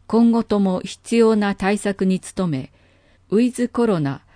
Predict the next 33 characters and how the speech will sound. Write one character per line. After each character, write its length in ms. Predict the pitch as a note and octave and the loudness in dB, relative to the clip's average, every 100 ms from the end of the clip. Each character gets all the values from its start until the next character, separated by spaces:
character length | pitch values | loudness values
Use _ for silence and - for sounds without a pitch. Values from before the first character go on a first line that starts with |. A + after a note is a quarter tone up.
| _ | _
ア 140 | - F3+ | -6 -6
フ 120 | - | -6
タ 240 | - A#3+ A#3+ | -4 -4 -4
ー 40 | |
コ 180 | - B3 | -2 0
ロ 80 | A3 | 0
ナ 200 | D#3+ D3 | 0 -2
を 60 | |
見 140 | D#3 D#3 | -2 -4
据 260 | - G#3 | -2 -2
え 60 | D3+ | -2
た 260 | - B2+ - _ _ _ | -8 -14 -16 _ _ _
町 320 | - F3 - A#3 | -6 -4 0 2
の 140 | A3+ | 2
活 240 | G3+ F#3+ | -2 -6
性 280 | - A#3 A3+ | -2 0 0
化 140 | A3 G3 | 0 0
に 160 | G3 | 0
取 260 | - G3 G#3+ | -2 -2 -2
り 20 | |
組 240 | - A3+ F3 | 0 0 0
ん 20 | |
で 100 | C#3+ | -2
い 100 | B2 | -6
く。 260 | - - - _ _ _ _ _ _ _ _ _ _ _ _ _ _ | -12 -20 -20 _ _ _ _ _ _ _ _ _ _ _ _ _ _
長 100 | - | -8
谷 200 | A3+ D#3+ | -4 -4
部。 180 | - A#2 - _ _ _ _ _ _ _ _ | -6 -10 -16 _ _ _ _ _ _ _ _
市 220 | - B3+ | -8 0
内 280 | A#3+ A#3 D#3+ | 2 2 -2
事 140 | D#3 D3+ | -4 -2
業 220 | G3+ F#3 | -2 -2
者、 300 | - C#3 | -8 -12